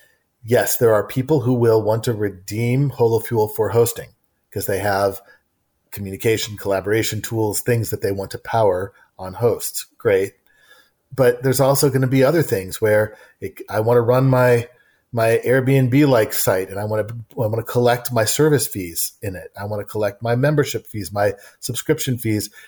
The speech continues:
and then, and then it's gonna start expanding out from there. Same thing with a, a currency under, you know, with an underlying layer for food or for electricity, right? The fact that you know that it can always, in the end, at least be redeemed for power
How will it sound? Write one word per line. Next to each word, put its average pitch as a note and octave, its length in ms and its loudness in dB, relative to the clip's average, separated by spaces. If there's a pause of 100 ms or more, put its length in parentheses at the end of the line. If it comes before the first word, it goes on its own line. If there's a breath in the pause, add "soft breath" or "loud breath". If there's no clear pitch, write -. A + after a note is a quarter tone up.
(120 loud breath)
and A2 140 -2
then, C#3 260 4
and C3 100 2
then C#3+ 120 6
it's C#3 100 0
gonna C3+ 140 -2
start C3+ 200 2
expanding B2 600 0
out G#2 260 0
from G#2 220 -8
there. G#2+ 340 0
Same A2+ 240 -4
thing A2 240 -2
with G#2 220 -2 (340 soft breath)
a, A#2+ 380 -6
a - 120 -8 (180)
currency B2 420 0
under, A2+ 240 0
you A2 100 -4
know, G2+ 120 -4
with F#2+ 120 -8
an A2 80 -4
underlying G#2+ 460 2
layer G2+ 260 4
for - 160 -6
food A#2+ 580 -2 (300 loud breath)
or F#2 100 -16
for F#2+ 200 -4
electricity, C3+ 760 -2 (580 soft breath)
right? A2+ 320 2 (120)
The G#2+ 140 -4
fact C3 300 0
that - 140 -6
you A2+ 140 -4
know A2+ 360 4
that C#3 120 2
it A#2 120 -4
can A2+ 160 -4
always, D#3 500 4
in C3+ 220 0
the B2+ 160 4
end, C3+ 180 2
at - 80 -2
least A#2+ 320 -4
be B2 460 -2
redeemed A#2+ 420 -2
for - 180 -6
power G#2 540 0